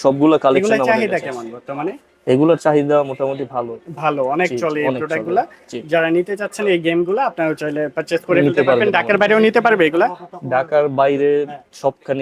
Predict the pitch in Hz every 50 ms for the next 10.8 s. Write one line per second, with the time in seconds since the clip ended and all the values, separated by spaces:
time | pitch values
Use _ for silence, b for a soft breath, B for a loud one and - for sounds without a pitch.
0 | 135 127 127 123 131 123 123 123 127 123 127 127 123 127 127 127 131 131 131 -
1 | 196 202 202 202 - 127 127 - - 123 247 247 - - 175 175 170 180 185 185
2 | 190 190 190 185 180 196 180 - 190 190 185 226 226 214 - 226 220 220 240 220
3 | 254 139 147 156 143 135 202 196 202 208 208 214 208 208 196 190 196 208 220 247
4 | 269 - 185 170 - 180 170 - - 196 180 208 196 180 185 180 175 202 220 208
5 | 180 180 175 - _ - 202 202 202 214 202 202 196 185 180 185 185 - 233 226
6 | - 226 240 233 220 202 185 190 208 220 214 - - 220 - - 247 254 262 294
7 | 294 233 175 175 180 185 180 175 175 196 165 185 175 165 190 185 180 170 165 165
8 | 165 165 165 156 - 165 156 160 170 165 147 139 143 143 139 131 135 135 139 _
9 | - 143 143 135 131 - 147 147 170 - 156 156 151 147 - 147 143 170 175 143
10 | 127 131 123 123 123 123 127 123 123 120 - 120 113 - - _